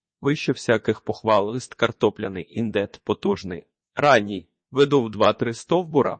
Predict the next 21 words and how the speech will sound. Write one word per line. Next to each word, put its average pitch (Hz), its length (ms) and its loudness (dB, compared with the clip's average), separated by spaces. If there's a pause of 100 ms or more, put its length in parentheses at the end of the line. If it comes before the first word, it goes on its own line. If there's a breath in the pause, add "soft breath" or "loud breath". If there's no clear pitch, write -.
(140)
зав'язує 160 640 0
плоди 110 380 0
відмінно, 147 560 -4
хворіє 131 520 -2
мало. 107 440 0 (200)
На 127 160 2
перших - 440 0
кистях - 500 -2
плоди 107 300 0
помітно 131 500 -4
більші, 131 500 -6
але 104 240 -2
я 104 180 -2
за 107 140 -2
рекордами 104 640 -2
не 104 160 -2
женуся, 135 480 -4
мене 135 300 0
влаштовує. 104 760 -2 (240)
Відмінний 170 540 -2
томат 147 360 2